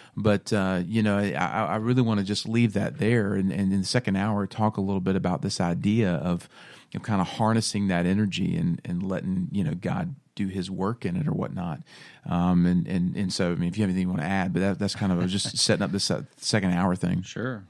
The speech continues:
Speaker 1: Um,
Speaker 2: Well, <clears throat> I, I, I guess that, you know, if, if we take a minute and backtrack, you know, we've kinda spun out of control in a good way,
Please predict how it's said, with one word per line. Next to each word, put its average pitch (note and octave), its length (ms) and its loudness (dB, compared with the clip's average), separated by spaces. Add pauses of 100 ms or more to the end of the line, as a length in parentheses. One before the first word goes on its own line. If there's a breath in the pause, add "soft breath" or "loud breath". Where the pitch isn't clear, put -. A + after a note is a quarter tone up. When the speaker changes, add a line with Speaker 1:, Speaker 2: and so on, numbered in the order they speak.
(540 loud breath)
Speaker 1:
Um, F#2+ 640 2
Speaker 2:
Well, F3 100 4
<clears throat> - 20 2
I, B2 440 0 (400)
I, A#2 180 0
I - 40 -8
guess F3 280 -2
that, - 260 -2 (540)
you A2+ 160 0
know, - 80 -4
if, - 160 -10 (120)
if G#2+ 120 -10
we C#3 100 -2
take E3+ 240 2
a A#2 60 4
minute A2 400 2
and F2+ 120 -8
backtrack, F#2+ 720 -4 (480)
you G2+ 180 -6
know, F#2 60 -6
we've G2 140 -8
kinda A2+ 220 -2
spun G#2 320 -6
out G2+ 100 -6
of G2 60 -12
control G2+ 440 -4
in F#2+ 60 -4
a F#2+ 40 -6
good G2+ 200 -4
way, G2 340 -6